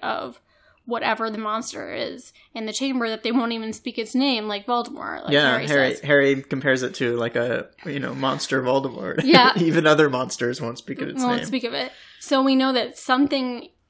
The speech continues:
Speaker 1: it has some terrifying power that even these giant, scary spiders who
Speaker 2: Mm-hmm.
Speaker 1: can, you know, eat you in a bite and be gross,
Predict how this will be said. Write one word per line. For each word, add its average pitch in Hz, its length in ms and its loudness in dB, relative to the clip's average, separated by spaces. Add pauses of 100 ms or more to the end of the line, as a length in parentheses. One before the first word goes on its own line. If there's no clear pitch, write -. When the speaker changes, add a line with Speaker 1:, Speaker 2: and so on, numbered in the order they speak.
(840)
Speaker 1:
it 262 360 -6
has 285 300 4
some 254 540 0
terrifying 226 560 -4
power 220 680 -2 (520)
that 233 200 2
even 247 300 -2
these 226 300 -6
giant, 226 500 0
scary 226 760 -4 (260)
spiders 233 600 0
who 247 120 0
Speaker 2:
Mm-hmm. 254 100 0
Speaker 1:
can, 226 160 0
you 220 120 -4
know, 214 300 -6 (800)
eat 262 320 -4
you 254 300 -2
in 254 160 0
a 247 120 0
bite 247 380 4
and 233 200 -2
be 240 220 -6
gross, 247 540 2